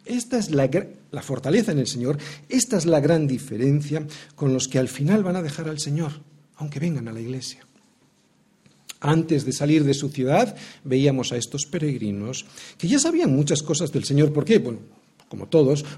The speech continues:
porque tenían parte de las Escrituras, y a través de esas Escrituras nos dice el Señor lo mismo que el Señor le dijo a Abraham. A todos nos, nos dice lo mismo. "Sal de tu tierra y de tu parentela y ven a la tierra que yo te mostraré.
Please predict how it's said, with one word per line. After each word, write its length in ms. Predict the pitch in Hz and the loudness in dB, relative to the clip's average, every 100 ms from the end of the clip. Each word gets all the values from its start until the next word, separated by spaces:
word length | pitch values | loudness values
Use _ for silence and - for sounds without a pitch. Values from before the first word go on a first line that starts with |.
| - | -8
porque 220 | - - | -8 -8
tenían 720 | - - 123 143 151 151 - - - | -6 0 6 8 6 4 -4 -16 -6
parte 320 | 151 147 131 | -2 0 0
de 60 | 110 | -2
las 180 | 107 | -4
Escrituras, 800 | 110 - 156 151 220 123 151 185 - - - | -4 -6 -4 0 0 0 -2 -6 -12 -20 -10
y 60 | - | -6
a 40 | |
través 280 | 110 107 120 | -4 -2 -2
de 60 | 120 | -2
esas 200 | 117 143 | -4 -4
Escrituras 680 | 170 180 147 202 139 147 - - - - - | -6 -10 -2 2 2 0 -4 -10 -20 -18 -4
nos 440 | 139 120 120 110 | 0 2 2 0
dice 240 | 139 147 | 0 2
el 80 | 151 | 0
Señor 440 | 143 156 147 160 - - _ - _ _ _ _ _ _ _ _ | 0 2 2 0 -4 -16 _ -20 _ _ _ _ _ _ _ _
lo 140 | - 165 | -8 -2
mismo 340 | 285 277 127 | -2 -2 -4
que 80 | - | -6
el 60 | 107 | -6
Señor 320 | 123 120 120 | -6 -6 -6
le 80 | 113 | -10
dijo 240 | 110 - | -10 -12
a 20 | |
Abraham. 240 | 104 117 117 | -12 -12 -10
A 120 | 151 | -10
todos 300 | 147 285 202 | -8 -6 -4
nos, 240 | 135 113 135 - | -6 -8 -12 -8
nos 180 | 135 | -6
dice 220 | 165 247 233 | -6 -6 -6
lo 80 | |
mismo. 400 | 175 262 165 131 | -4 -4 -4 -8
"Sal 460 | - - 220 254 247 | -6 -2 0 0 -2
de 200 | - 196 | -4 -2
tu 180 | 196 185 | -2 -6
tierra 400 | 147 214 262 240 | -4 0 0 2
y 60 | 170 | 2
de 100 | 151 | 0
tu 160 | 147 | -2
parentela 640 | 147 160 165 202 208 220 208 - - _ - | 0 0 2 2 2 2 -4 -12 -20 _ -10
y 100 | 170 | -2
ven 240 | 190 240 - | 0 0 0
a 80 | 175 | -4
la 200 | 165 147 | -4 -2
tierra 340 | 220 247 175 | 0 2 0
que 100 | 139 | -2
yo 140 | 123 139 | -4 -4
te 100 | 131 | -4
mostraré. 600 | 123 110 - 110 113 | -6 -10 -12 -12 -12